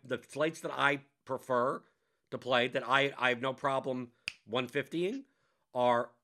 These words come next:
larger cards, obviously, 'cause it's easier to make unique lineups, and where the s-,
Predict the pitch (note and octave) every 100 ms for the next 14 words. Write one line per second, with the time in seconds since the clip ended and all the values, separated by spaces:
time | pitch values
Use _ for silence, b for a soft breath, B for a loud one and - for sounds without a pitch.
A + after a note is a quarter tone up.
0 | - A#2+ B2 C3+ F#3 F3 C3+ B2+ B3+ -
1 | - A2 G#2+ G#2 A#2+ G2+ G#2+ F#2 A2 G#2
2 | A#2 A#2 A#2 A2+ A#2+ A#2+ A2+ G2+ G2+ G#2
3 | - - _ _ _ B2+ C3 B2 C3 C3+
4 | C3+ A#2+ -